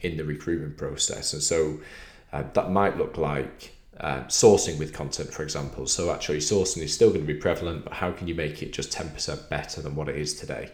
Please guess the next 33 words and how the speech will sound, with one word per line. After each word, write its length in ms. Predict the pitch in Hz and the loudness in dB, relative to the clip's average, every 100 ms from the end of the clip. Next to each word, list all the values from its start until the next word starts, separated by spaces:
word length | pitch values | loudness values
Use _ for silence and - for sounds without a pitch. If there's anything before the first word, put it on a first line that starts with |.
| - - - - | -14 -16 -16 2
So 100 | - | 6
that 60 | 104 | 8
was 120 | 117 | 8
a 60 | 104 | 10
really, 220 | 113 101 | 10 12
really, 500 | 101 98 90 - - - | 12 12 10 4 -4 -2
um, 300 | 80 76 - | -2 -2 -2
good 180 | 90 - | -2 0
chat 240 | 92 - | 0 0
yesterday. 440 | 76 - - 76 76 | -2 -4 -2 0 2
The 140 | 85 | 2
episodes, 800 | 76 - 85 80 73 - - - 82 | 2 0 0 0 -2 -8 -10 -10 -6
uh, 140 | 71 76 | -4 -2
with 140 | 73 | -2
Mitch 440 | 82 78 - - - | -2 -2 -4 -8 -6
and, 480 | 78 78 73 73 - - - - - - | -6 -4 -4 -4 -8 -18 -20 -20 -14 -6
um, 380 | 73 67 65 - - - | -4 -4 -8 -12 -16 -6
Sophia 520 | - 80 - 98 90 | 0 2 4 4 6
and 100 | 76 | 4
Benja 300 | 78 80 76 | 2 2 0
are 140 | 73 71 | 0 0
due 300 | - 85 - | -2 -4 -2
to 100 | - | -2
go 100 | 76 | -2
out 80 | 62 | -2
in 60 | |
the 60 | 76 | -2
next, 440 | 73 - - - - - - - - - | -4 -6 -8 -10 -14 -20 -20 -20 -20 -8
the 80 | 82 | -2
next 260 | 82 - 87 | -2 -2 -2
week 220 | 78 76 | -2 -2
or 120 | 76 | 0
so. 300 | - 67 | 0 -2